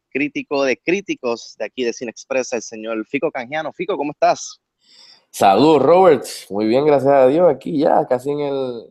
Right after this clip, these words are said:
Speaker 2: llegando al fin de semana, gracias a Dios. Listo para hablar un poquito de película.
Speaker 1: Eso es así, así que, ¿verdad? No perdamos más tiempo y vamos directamente a los trending topics. Bueno, esta semana, ¿verdad? Como de costumbre, vamos a empezar hablando del box office, en el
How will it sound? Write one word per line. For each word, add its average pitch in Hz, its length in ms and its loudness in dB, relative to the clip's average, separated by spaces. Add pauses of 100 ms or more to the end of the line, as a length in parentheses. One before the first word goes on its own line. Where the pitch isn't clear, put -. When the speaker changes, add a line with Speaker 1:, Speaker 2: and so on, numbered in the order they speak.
(160)
Speaker 2:
llegando 120 320 -4
al 117 60 -4
fin 131 160 -6
de 127 60 -4
semana, 113 600 -2
gracias 95 320 -4
a 92 80 -2
Dios. 92 200 -6 (540)
Listo 110 260 -4
para 113 140 2
hablar 110 120 6
un 98 60 -8
poquito 104 300 0
de 98 80 2
película. 87 420 -4 (680)
Speaker 1:
Eso - 260 -8
es 90 60 4
así, 120 260 -4
así 98 220 -8
que, 92 340 -2
¿verdad? 110 200 -2
No 107 320 -2
perdamos 123 340 -2
más 127 140 -4
tiempo 165 260 -8
y 139 40 -4
vamos 117 200 -6
directamente 127 800 -6
a 123 80 0
los 120 120 -4
trending 127 360 -10
topics. - 920 -10 (800)
Bueno, 123 120 -4
esta 127 160 -4
semana, 160 460 0
¿verdad? 151 340 -4
Como 120 240 -4
de 120 100 0
costumbre, 165 380 -6
vamos 120 160 0
a - 20 -4
empezar 131 340 -10
hablando 123 400 -8
del 110 120 -14
box 113 440 -10
office, 127 580 -8
en 107 80 -14
el 101 120 -14